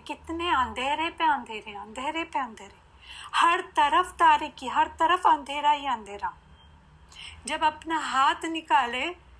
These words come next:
تو اس کو کچھ نہ دکھے، اس طرح اندھیرا۔ تو اس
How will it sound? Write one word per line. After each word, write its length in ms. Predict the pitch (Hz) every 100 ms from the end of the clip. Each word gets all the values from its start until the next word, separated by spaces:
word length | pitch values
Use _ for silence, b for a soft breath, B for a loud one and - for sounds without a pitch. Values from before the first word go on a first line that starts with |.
| -
تو 100 | -
اس 120 | 254
کو 100 | - 285
کچھ 200 | 339 330
نہ 220 | 277 294 339
دکھے، 360 | 277 - 240 190 _ _ _
اس 140 | 302 - -
طرح 280 | 320 294 330
اندھیرا۔ 500 | 330 254 220 202 196 180 - _ _ _ _ _ _ - - - -
تو 80 | - 339
اس 180 | 339 247